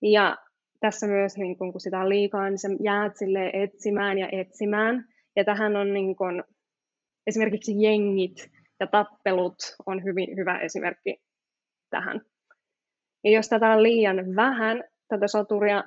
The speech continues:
niin sit sä jäät helposti semmoiseksi ovimatoksi. Eli sä et tunnista niitä sun rajoja, sä et tunnista sitä, että kuka sinne sun rajojen sisälle astuu. Ja susta tulee passiivis-aggressiivinen, koska sä et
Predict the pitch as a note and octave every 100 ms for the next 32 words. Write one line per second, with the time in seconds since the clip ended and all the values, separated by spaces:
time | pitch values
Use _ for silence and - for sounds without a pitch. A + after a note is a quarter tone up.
0 | - G#3 G3+ G#3+ G#3+ G#3 G#3 G#3 A#3 A#3
1 | G#3+ - - G#3+ G3+ G3+ - - G3+ F#3+
2 | - - A3+ - G#3+ - G3+ G3 G3+ -
3 | A#3+ B3 A#3 G#3+ G3 F#3+ G3 F#3 F3+ F3
4 | F#3+ F#3+ F#3+ A#3+ A#3+ A3 - F#3+ G3+ F#3+
5 | F#3 A#3 G#3+ G#3+ G3+ G3 G3 F#3+ F#3+ F#3
6 | F#3 F#3+ - _ _ _ - G3+ F#3+ F#3
7 | F#3+ F#3+ - - - - - E3+ - -
8 | _ _ _ _ _ _ _ _ G#3+ -
9 | A3 G#3+ G#3+ A3+ A3+ G#3+ G3 G3 G3+ G3
10 | F#3+ G3+ F#3+ F#3+ F#3+ - G3+ F#3+